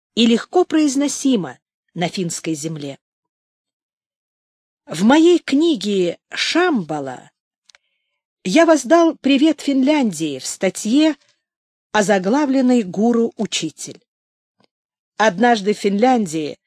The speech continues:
на берегах Ладоги, я сидел с крестьянским мальчиком. Кто-то средних лет прошел мимо, и мой маленький друг вскочил и с искренним почтением снял свою шапочку.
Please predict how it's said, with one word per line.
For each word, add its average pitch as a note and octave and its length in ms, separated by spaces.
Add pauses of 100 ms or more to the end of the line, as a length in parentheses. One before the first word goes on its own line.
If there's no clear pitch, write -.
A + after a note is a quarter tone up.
(180)
на F#3+ 120
берегах F3 460
Ладоги, F#3+ 560 (800)
я G#3+ 240
сидел E4+ 360
с - 80
крестьянским C#4 760
мальчиком. E3 680 (1120)
Кто-то E4+ 460
средних G#3+ 560
лет A3 280
прошел E3+ 400
мимо, F3 420 (840)
и C4 120
мой D4 180
маленький A3+ 540
друг D#4 440 (440)
вскочил F4 720 (640)
и B3+ 120
с - 140
искренним D#4+ 460
почтением D#4 760 (160)
снял D4+ 400
свою C#4+ 320
шапочку. - 640